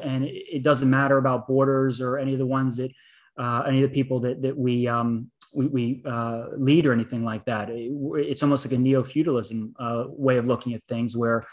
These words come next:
we're just a bunch of peons and, and for no better or worse than other parts of the country.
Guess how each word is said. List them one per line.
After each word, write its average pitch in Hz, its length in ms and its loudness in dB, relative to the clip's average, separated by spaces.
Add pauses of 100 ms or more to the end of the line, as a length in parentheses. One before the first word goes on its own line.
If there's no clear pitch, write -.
(260)
we're 135 160 4
just 143 180 0
a 156 40 0
bunch 135 260 2
of 117 140 -8
peons 135 560 2
and, 123 200 -2
and 123 320 -2
for 127 100 -4
no 131 180 4
better 135 220 6
or 131 100 2
worse 131 380 4
than 131 120 -2
other 131 140 0
parts 131 260 -2
of 127 60 -12
the 123 80 -6
country. 135 560 -2